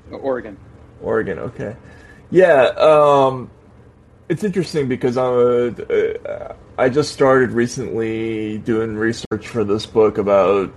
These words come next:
Speaker 2: covid profiteering, so I'm having to learn a lot about how the pharmaceutical business, uh, operates. It's, I never covered it before. I don't, I never really knew a whole lot about it or about the regulatory agencies. But one of the things that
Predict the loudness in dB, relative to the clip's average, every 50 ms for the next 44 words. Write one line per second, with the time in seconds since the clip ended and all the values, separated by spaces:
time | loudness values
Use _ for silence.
0 | -20 -20 -20 -20 -20 -20 -20 -12 -4 -2 -2 0 0 -2 -4 -4 -4 -4 -4 -4
1 | -6 -8 -4 -2 0 0 0 0 -2 -4 -4 -4 -2 -2 -2 -2 -2 -2 -2 -2
2 | -2 -2 -2 0 0 0 2 2 2 2 2 2 2 2 2 2 2 2 4 4
3 | 4 2 2 0 -8 -18 -18 -18 -18 -18 -18 -18 -18 -20 -20 -20 -20 -20 -20 -20
4 | -20 -20 -20 -20 -20 -20 -10 -2 2 4 4 6 6 4 4 2 2 2 2 2
5 | 2 0 0 2 4 4 4 4 2 4 4 4 4 4 2 0 -2 -2 -4 -6
6 | -8 -10 -10 -10 -12 -12 -14 -14 -16 -6 0 2 2 4 4 4 4 4 4 4
7 | 2 2 2 2 2 2 2 0 0 0 2 4 6 4 4 4 0 -4 -8 -10
8 | -8 -6 -2 0 0 0 0 0 0 0 0 0 0 0 0 0 0 -2 -2 -4
9 | -6 -4 -2 0 2 2 2 2 0 -2 -2 -4 -4 -4 -4 -4 -4 -2 0 0
10 | 0 0 0 0 0 0 2 2 4 4 4 4 4 4 4 4 4 4 2 2
11 | 2 2 4 4 6 6 4 4 4 2 2 4 4 4 4 4 4 4 4 2
12 | -2 -2 0 2 2 2 2 2 2 2 2 0 2 2 4 4 2 0 -2 -6
13 | -8 -6 -6 -4 -4 -4 -6 -6 -4 -4 0 2 4 4 4 6 6 4 4 4
14 | 2 0 0 0 2 4 6 6 6 4